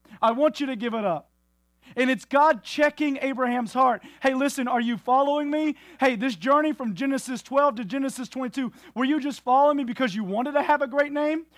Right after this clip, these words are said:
Were you just following me for my prom-, my fourfold promise? Are you following me because you love who I am?" That's what God is saying for us here today. Are you worshiping God for who he is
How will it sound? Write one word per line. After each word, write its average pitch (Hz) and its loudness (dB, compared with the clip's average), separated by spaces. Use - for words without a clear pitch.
Were 233 -2
you 277 2
just 285 -4
following 269 2
me 277 -2
for 262 -4
my 226 2
prom-, 233 0
my 226 4
fourfold 269 -2
promise? 294 0
Are 240 4
you 247 0
following 277 4
me 269 -2
because 233 -4
you 233 -6
love 254 0
who 247 0
I 233 4
am?" 220 -2
That's 269 2
what 262 -2
God 247 6
is 220 -6
saying 240 -2
for 226 -4
us 220 -2
here 233 -6
today. 214 -6
Are 214 6
you 233 0
worshiping 262 0
God 254 2
for 214 -4
who 247 0
he 247 -4
is 294 -2